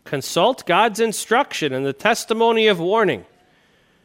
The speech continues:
If anyone does not speak according to this word, they have no light of dawn. Distressed and hungry, they will roam through the land.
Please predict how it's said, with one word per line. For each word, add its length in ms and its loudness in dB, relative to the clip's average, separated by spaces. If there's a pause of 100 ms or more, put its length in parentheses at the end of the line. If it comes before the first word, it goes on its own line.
(220)
If 120 -8
anyone 360 4
does 180 -2
not 240 2
speak 320 -2
according 420 2
to 120 -4
this 260 0
word, 400 2 (520)
they 160 0
have 320 2
no 180 4
light 300 4
of 140 0
dawn. 420 0 (1080)
Distressed 760 0
and 160 0
hungry, 580 2 (300)
they 120 2
will 180 4
roam 360 4
through 360 2
the 100 2
land. 500 2